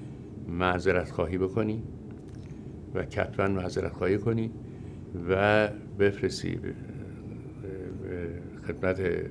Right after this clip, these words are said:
رضا شاه و مجلس معذرت خواهی تو و در ضمن متضمن این بشوی که مالیاتات رو پرداخت کنی.»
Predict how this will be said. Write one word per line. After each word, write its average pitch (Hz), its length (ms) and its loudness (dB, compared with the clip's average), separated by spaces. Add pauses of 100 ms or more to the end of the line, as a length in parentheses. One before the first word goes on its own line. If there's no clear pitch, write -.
(540)
رضا 90 260 0
شاه 127 500 6 (360)
و 92 80 0
مجلس 92 520 2
معذرت 120 400 4
خواهی 113 180 6
تو 120 380 4 (600)
و 101 140 8
در 95 260 6
ضمن 110 300 4
متضمن 98 720 4
این 107 200 2
بشوی 113 360 4
که 101 120 0
مالیاتات 90 580 0
رو 87 160 -4 (360)
پرداخت 101 380 2
کنی.» - 140 -10